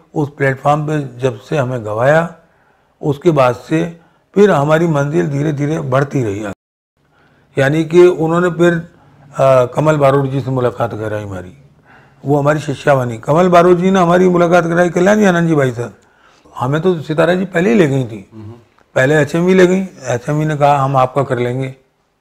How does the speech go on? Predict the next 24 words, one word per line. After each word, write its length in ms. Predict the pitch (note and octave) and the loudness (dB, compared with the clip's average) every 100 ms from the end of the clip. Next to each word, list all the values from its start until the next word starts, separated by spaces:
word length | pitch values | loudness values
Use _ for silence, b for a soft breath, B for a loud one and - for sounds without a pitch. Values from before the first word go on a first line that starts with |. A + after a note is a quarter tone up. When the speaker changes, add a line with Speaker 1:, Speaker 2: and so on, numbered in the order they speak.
| _ _ _ _ _ _ _ C3+ | _ _ _ _ _ _ _ 0
Speaker 1:
वो 480 | C#3+ D#3 D#3 - - | 2 2 -2 -8 -6
इतनी 720 | C#3+ C#3+ D#3 D#3+ F3 F3+ E3+ - | -6 -6 -6 -4 -2 -2 -6 -10
हमारी 280 | C#3+ C#3 C#3 | -4 -2 -2
माता 300 | C3 B2 D3 | -2 -2 -4
समान 340 | D3 C#3+ C#3+ | -4 -4 -6
थी 320 | C3+ C#3 D#3+ E3 | -6 -8 -8 -4
और 140 | C3+ B2 | -4 -2
हमारी 340 | B2 B2 B2+ - _ C#3+ | -2 -4 -6 -14 _ -8
बहुत 320 | A#2+ D3 D#3+ | -4 -2 -2
बड़ी, 320 | C#3 C#3 C3+ A2 _ _ b b b b b _ | 0 0 -4 -10 _ _ b b b b b _
मतलब 300 | C3+ C#3+ C3+ | 0 2 2
एक 420 | C#3 C#3 C#3 C#3+ D3+ | 0 -2 -2 -4 0
तरह 180 | D3 | 0
से 200 | C#3 - | 0 -6
Speaker 2:
बॉम्बे 280 | C3 C3+ C#3+ | -4 -4 -2
में 200 | D#3 D#3+ | -4 -4
पूरा 160 | D3+ D3+ | 0 4
Speaker 1:
Guide, 220 | F3+ C#3+ | 6 4
Speaker 2:
support 180 | D3 D3 | 0 -6
system। 200 | B2 D3 | -2 4
Speaker 1:
guide 220 | D#3 B2 | 4 4
हमारा, 260 | G#2 G2+ A#2+ | -4 -8 0
बहुत 300 | C#3 F3+ D#3+ | 4 4 4
बड़ी। 340 | C#3+ A#2 | 0 -2